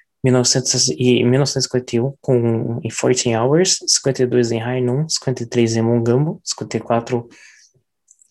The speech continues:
em Disque M para Matar, em cinquenta e quatro também, a Rear Window, cinquenta e quatro também The Country Girl, cinquenta e quatro novamente Green Fire, e cinquenta e quatro, mais uma vez,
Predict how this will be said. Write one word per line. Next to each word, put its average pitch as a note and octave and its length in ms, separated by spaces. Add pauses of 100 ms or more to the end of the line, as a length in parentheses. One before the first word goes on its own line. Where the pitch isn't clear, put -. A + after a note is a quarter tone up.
(160)
em C3+ 140
Disque A#2+ 300
M A2+ 100
para A2 200
Matar, B2 460 (260)
em A#2 80
cinquenta B2+ 520
e A#2+ 40
quatro - 260
também, A2+ 540
a A2+ 240
Rear A2 300
Window, C3+ 420 (240)
cinquenta - 280
e A2+ 40
quatro - 240
também A2+ 280
The A2 80
Country B2 460
Girl, C#3+ 240 (200)
cinquenta A#2+ 320
e A#2 40
quatro A#2 300
novamente C3 600
Green B2 160
Fire, C#3 520 (320)
e B2+ 100
cinquenta C#3 320
e C3 40
quatro, C3+ 320
mais G#3 180
uma D3+ 160
vez, A#2 320